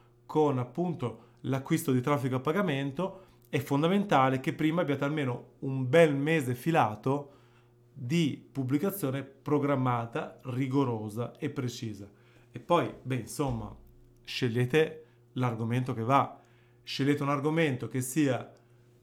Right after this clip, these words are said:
possibilmente uno dei trend di Instagram e si fa presto, sono belle ragazze, bei ragazzi, cucina, moda, viaggi.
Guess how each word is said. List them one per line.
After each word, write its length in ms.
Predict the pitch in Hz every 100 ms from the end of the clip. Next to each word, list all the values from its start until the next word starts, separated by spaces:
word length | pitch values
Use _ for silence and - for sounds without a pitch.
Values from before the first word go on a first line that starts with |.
| -
possibilmente 1040 | 131 143 131 139 143 156 120 113 117 -
uno 300 | 180 147 139
dei 140 | 127 131
trend 280 | 139 131
di 240 | 139 165 151
Instagram 600 | 147 160 160 180 196 -
e 100 | 131
si 140 | 123 131
fa 140 | 135
presto, 400 | 143 143 123 117
sono 320 | 113 123 -
belle 380 | - 113 120 120
ragazze, 840 | 151 165 170 170 170 196 233 117 -
bei 340 | 131 120 135
ragazzi, 760 | 135 156 147 139 143 - 196 202 - - _ _ _
cucina, 800 | - - - 147 127 139 214 -
moda, 560 | 151 143 110 117 135 -
viaggi. 720 | 127 139 120 110 107 110 123